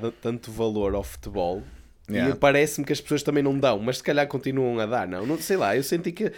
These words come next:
Speaker 1: mesmo dos meus amigos e assim, não sei se, se sentiste o mesmo ou não, que as pessoas não, já não estão tão fanáticas pelo, pelo futebol.
Speaker 2: Opa,
Speaker 1: Mas se
Speaker 2: sim.
Speaker 1: calhar é mesmo, é, é a minha bolha.
Speaker 2: Eh, eu também, eu também concordo um bocado contigo, ou seja,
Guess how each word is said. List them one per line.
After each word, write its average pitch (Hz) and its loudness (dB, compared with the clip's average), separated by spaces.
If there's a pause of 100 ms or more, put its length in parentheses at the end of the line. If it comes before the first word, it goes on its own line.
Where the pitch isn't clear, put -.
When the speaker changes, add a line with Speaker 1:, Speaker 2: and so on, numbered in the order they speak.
(280)
Speaker 1:
mesmo 214 2
dos 190 -4
meus 175 2
amigos 127 2
e 131 2
assim, 113 0
não 131 0
sei 127 -2
se, - -12 (500)
se - -8
sentiste 120 -4
o 120 -2 (120)
mesmo 110 -2
ou 110 2
não, 101 -2
que 117 -8
as 120 -10
pessoas 135 -2
não, 127 -2 (140)
já 135 0
não 156 2
estão 147 -2
tão 139 0 (340)
fanáticas 110 -4
pelo, 107 -4 (220)
pelo 107 -6
futebol. 190 -6
Speaker 2:
Opa, 95 2 (300)
Speaker 1:
Mas - -2
se - -2
Speaker 2:
sim. 226 4
Speaker 1:
calhar 160 8
é 156 8
mesmo, 147 4
é, 135 4 (280)
é 127 2
a - 0
minha 127 2
bolha. 95 0 (220)
Speaker 2:
Eh, 170 8
eu 170 4
também, 190 2
eu 156 2
também 165 0
concordo 143 4
um 135 0
bocado 120 2
contigo, 110 0
ou 98 2
seja, 82 -4